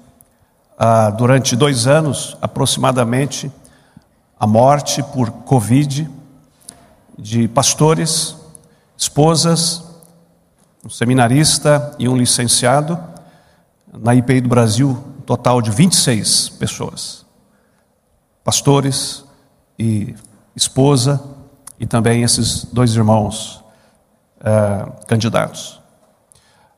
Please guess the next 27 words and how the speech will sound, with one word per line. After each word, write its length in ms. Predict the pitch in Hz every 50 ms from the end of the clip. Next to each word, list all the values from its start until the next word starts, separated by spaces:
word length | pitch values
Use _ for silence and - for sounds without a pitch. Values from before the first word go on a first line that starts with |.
| _ _ -
Ah, 320 | 113 113 113 110 110 -
agora, 260 | 117 113 123 123 127 120
se 200 | - - 143 123
já 160 | 120 127 131
fomos 460 | 135 - - - - 151 143 131 -
pensar 340 | - 139 131 - - 127 123
nos 140 | 123 120 -
presbíteros, 760 | - 127 127 113 107 113 131 135 127 131 120 127 117 - -
presbíteras, 960 | - 127 120 107 104 110 123 127 123 123 131 117 120 117 117 113 - - -
e 120 | - 113 113
aí 360 | 113 117 123 123 127 123 - -
diáconos, 640 | - 110 110 117 117 123 117 110 - - - - -
né? 160 | - 123 147 170 -
Aí 140 | - 113 107
foi 220 | - - 117 113
mais, 480 | 110 110 110 107 - - - - - - - - - _ _ _ _ _ -
não 80 | 117
tem 200 | 113 - 117 123
nem 100 | 131 139
conta, 400 | 127 131 110 104 110 - 117 110 - - - - - _ _ _ _ _ _
nem 160 | - 107 107
conta. 340 | - 113 - 147 - - - - - - _ _ - - - - - - - - _
Temos 300 | _ 143 147 151 139 123
enfrentado 580 | 156 147 - 165 165 139 - 143 143 147 147 151
agora, 480 | 156 139 160 165 180 190 220 226 - - - - - - - - _ _ _ _ _ _ _ _ _
ah, 500 | - 120 120 120 117 117 113 107 107 - -
o 160 | 107 120 117